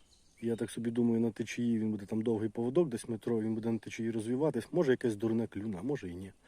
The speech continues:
Подивимося. Вже на правий щось сіпнуло один раз.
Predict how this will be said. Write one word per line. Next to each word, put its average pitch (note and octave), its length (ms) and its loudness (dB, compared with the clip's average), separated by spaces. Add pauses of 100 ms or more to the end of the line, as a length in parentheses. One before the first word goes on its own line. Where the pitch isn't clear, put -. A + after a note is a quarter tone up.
(720)
Подивимося. G2 520 -6 (260)
Вже B2 200 -2 (100)
на A#2 140 -2
правий B2 360 2 (1080)
щось - 220 -6
сіпнуло D#3 480 0
один C3+ 240 2
раз. C3 340 0